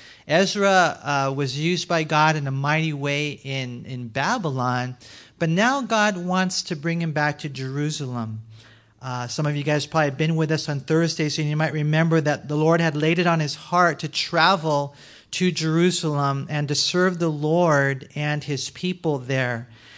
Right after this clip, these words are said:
He probably didn't know what he was getting into. You know, just like,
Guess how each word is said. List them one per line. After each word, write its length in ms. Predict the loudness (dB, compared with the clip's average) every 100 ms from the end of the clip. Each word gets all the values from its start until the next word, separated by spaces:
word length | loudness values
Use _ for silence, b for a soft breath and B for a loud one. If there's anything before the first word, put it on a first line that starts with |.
| B B B B B
He 80 | -10
probably 300 | 2 2 4
didn't 260 | 2 2
know 220 | 4 6 6
what 120 | 2
he 60 |
was 180 | 0 -2
getting 300 | -2 0 0
into. 440 | 0 -2 -4 -8 -10 -14 -20 _
You 100 | -4
know, 120 | -2
just 200 | -2 2
like, 320 | 2 2 -2